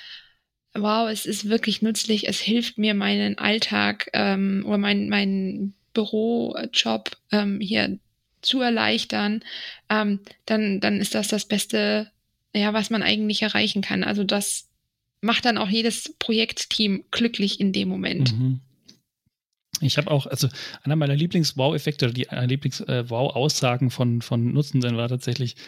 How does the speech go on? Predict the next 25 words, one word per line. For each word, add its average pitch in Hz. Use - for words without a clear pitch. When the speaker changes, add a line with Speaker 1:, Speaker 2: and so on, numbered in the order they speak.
Speaker 2:
mal 123
ein, 120
„Wow, 143
ich 139
wusste 156
gar 131
nicht, 135
dass 139
Computer 135
das -
können.“ 127
Speaker 1:
<laughs> -
Speaker 2:
Äh, 160
das 175
fand 156
ich 165
einfach 143
klasse, 151
weil 127
wir 143
einfach 143
in 135
dem 139
Moment, 143
ähm, 139